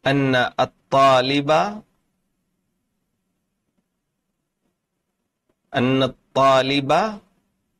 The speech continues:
मुजतहिदुन। अन्ना के बाद इस्म मंसूब होगा, खबर मरफू होगी। मैं देख रहा हूं कि तालिब इल्म मुजतहिद,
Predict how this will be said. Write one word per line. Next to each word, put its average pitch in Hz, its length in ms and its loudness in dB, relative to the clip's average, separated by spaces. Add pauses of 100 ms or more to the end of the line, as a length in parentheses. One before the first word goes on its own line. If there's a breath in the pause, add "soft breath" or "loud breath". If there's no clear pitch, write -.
(1500)
मुजतहिदुन। 131 3750 -4 (1500)
अन्ना 117 260 0
के 120 140 -2
बाद 131 300 0 (240)
इस्म 127 460 -2
मंसूब 107 480 -2
होगा, 170 400 -2 (440)
खबर 156 300 -2
मरफू 98 340 -4
होगी। 82 300 -4 (600)
मैं 143 320 -2
देख 139 300 -2
रहा 127 300 -2
हूं 127 200 -2
कि 160 140 -4
तालिब 117 440 -2
इल्म 120 360 -2
मुजतहिद, 120 840 -2